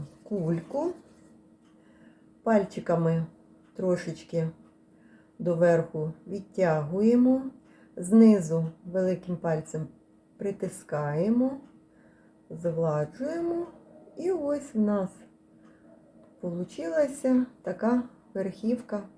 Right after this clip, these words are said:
конус. Ось, дітки, в мене вийшла така гарна різнокольорова пірамідка, яку я подарую нашій лялечці.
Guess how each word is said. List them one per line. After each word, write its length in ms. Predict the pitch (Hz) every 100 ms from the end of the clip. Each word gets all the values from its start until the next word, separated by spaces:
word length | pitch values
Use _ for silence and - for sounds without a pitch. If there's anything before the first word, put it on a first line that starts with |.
| _
конус. 480 | - 175 160 147 147
Ось, 280 | - 214 214
дітки, 580 | 160 165 175 - - 156 -
в 140 | - 170
мене 480 | 185 175 160 156 160 -
вийшла 720 | 156 156 190 311 403 - 160 160 - -
така 460 | 180 - 175 165 156 _ _ - _ 170
гарна 500 | 170 202 294 196 170 - -
різнокольорова 1200 | 175 185 170 175 165 165 156 156 165 208 254 196 - - - - - -
пірамідка, 720 | 190 185 190 185 175 - - 151 156 165
яку 340 | 170 - 180
я 340 | 175 196 262 - - _
подарую 760 | 180 165 175 170 233 370 208 175 - _ _ - _ -
нашій 680 | 190 208 269 - 294 - - _ - _ -
лялечці. 960 | 196 208 208 185 160 151 - - - 151